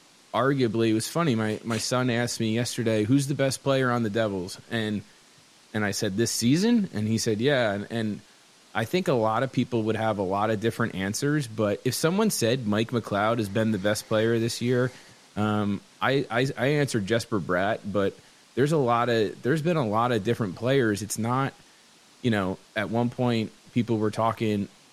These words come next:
M V P for Jack Hughes, the way that he got off to that amazing start. He was in that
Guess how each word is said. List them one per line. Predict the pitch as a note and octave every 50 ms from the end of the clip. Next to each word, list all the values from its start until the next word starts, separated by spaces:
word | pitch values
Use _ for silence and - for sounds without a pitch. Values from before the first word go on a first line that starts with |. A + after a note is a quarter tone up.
| - - - - - - - - - - -
M | B2+ B2+ B2+
V | B2 B2 A#2+
P | A2 - - B2+ A#2+ A#2+ A#2+ A#2 A2
for | A2 - A2+
Jack | G2+ F#2+ B2 A#2+ A2+ A2 -
Hughes, | - - B2 B2 B2 A#2+ A#2+ G#2+
the | A2
way | G2+ G#2 G#2
that | G#2 G#2+ G2+
he | G2+ F#2+
got | F2+ G#2+ G#2 G2+
off | G2+ G#2 G#2+ -
to | - G#2+
that | G#2 G#2+ G#2 G2+
amazing | G2 G#2 A2 G#2+ G#2 A2 G2+ G2+
start. | - - - G#2+ A2 A2+ A2 F#2
He | G2+ G#2 F#2+ F#2
was | F#2+ G#2 G2 F#2+
in | - - A2 A2 G#2 G#2
that | G2+ G2 G2 -